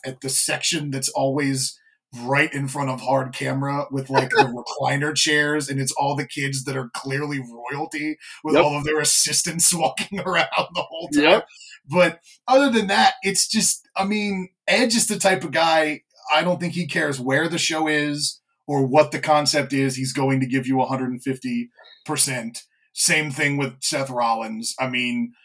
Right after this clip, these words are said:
Speaker 1: when I was in Baltimore for the draft and Edge came out and Seth was at his house and the way that he sold that,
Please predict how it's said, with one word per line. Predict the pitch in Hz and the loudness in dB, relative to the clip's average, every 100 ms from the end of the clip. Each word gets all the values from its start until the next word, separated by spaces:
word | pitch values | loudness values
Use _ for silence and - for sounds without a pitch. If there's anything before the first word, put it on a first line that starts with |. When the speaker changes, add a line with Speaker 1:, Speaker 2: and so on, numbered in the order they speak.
| _ | _
Speaker 1:
when | 139 | 0
I | 143 | 4
was | 151 147 | 4 2
in | 143 | -2
Baltimore | 135 135 135 131 135 135 131 | 2 2 2 2 4 4 4
for | 131 | -4
the | 117 | -6
draft | 120 127 127 127 - | -2 2 2 2 -2
and | 120 | -4
Edge | 123 123 - | -2 -2 -4
came | 135 127 | -2 -2
out | 123 127 131 | 2 2 2
and | 123 117 - | -4 -8 -4
Seth | - 135 131 | -2 -2 -2
was | 131 | -4
at | 127 | -4
his | 127 | -4
house | - 117 131 127 - 131 | -4 0 0 0 -2 0
and | 123 123 135 - - - | -2 -4 -8 -20 -20 -8
the | |
way | 131 135 | -2 0
that | 135 131 | 0 -2
he | 131 | -2
sold | 131 127 131 120 | -2 -2 -4 -2
that, | 120 120 | -2 -2